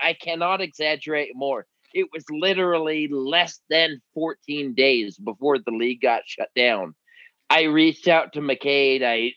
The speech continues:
I jumped into his D Ms. I was all over that. I tried to get him out to, uh, oh man, where,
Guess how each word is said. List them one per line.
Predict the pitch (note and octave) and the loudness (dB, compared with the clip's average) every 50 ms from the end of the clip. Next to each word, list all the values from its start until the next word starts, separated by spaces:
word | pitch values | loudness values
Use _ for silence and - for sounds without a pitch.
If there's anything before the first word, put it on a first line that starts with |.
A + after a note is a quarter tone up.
| C#3+ | 2
I | C#3+ C#3+ C#3+ C3+ B2 _ | 2 2 2 0 -2 _
jumped | - - C#3 E3 F#3 G#3+ G3+ - | -10 -6 -2 -2 -2 -2 -2 0
into | A3 G#3 G#3 G#3+ - A3+ A3+ A3+ | 0 0 0 -2 -4 -4 0 2
his | G#3+ G#3 F3+ | 2 2 0
D | _ - F#3+ G3 G3 F#3+ | _ -8 -6 -4 -4 -2
Ms. | F#3 F3+ F3 F3 F3 F3+ E3+ D#3 D#3 | -2 -2 -2 -2 -4 -6 -8 -6 -4
I | D#3 D#3+ | -4 -4
was | D3+ C#3 B2+ - - - | -4 -4 -8 -10 -4 2
all | E3+ G3+ A#3 A#3 A3+ A3+ | 4 4 4 4 4 4
over | A3 G3 E3+ D3 D#3+ D3+ C#3 | 2 0 0 -2 -4 -4 -4
that. | C3+ C#3+ D3 D3+ D3 D3 - - _ _ _ _ _ - | -4 -4 -2 -2 -2 -2 -4 -8 _ _ _ _ _ -4
I | D#3 D3+ | -4 -4
tried | - - G3+ A#3 D4+ C#4 G#3 | -4 -2 -2 0 0 -2 -4
to | D3+ | -10
get | C#3 - D#3 C#3+ | -12 -10 -8 -8
him | C3+ B2+ C3 | -8 -6 -6
out | C3+ C#3 C#3+ C3+ - _ - | -6 -6 -6 -8 -12 _ -12
to, | D#3 D#3 D3+ C#3+ C#3 C3+ | -8 -6 -4 -4 -2 0
uh, | C3+ C3 C3 B2 A#2+ A#2+ A#2 A#2 A#2 A2+ A2+ A2 - _ _ _ _ _ _ _ _ _ | 0 0 2 0 0 0 0 0 0 -2 -2 -4 -6 _ _ _ _ _ _ _ _ _
oh | - C#3+ D#3+ D#3 C#3+ B2+ A#2 A2 | -4 -2 -2 -2 -2 -4 -8 -10
man, | A2 C3 C3 C3 B2+ B2 B2 | -10 -10 -8 -6 -6 -6 -4
where, | A#2+ C#3+ E3+ F#3+ | -2 0 0 0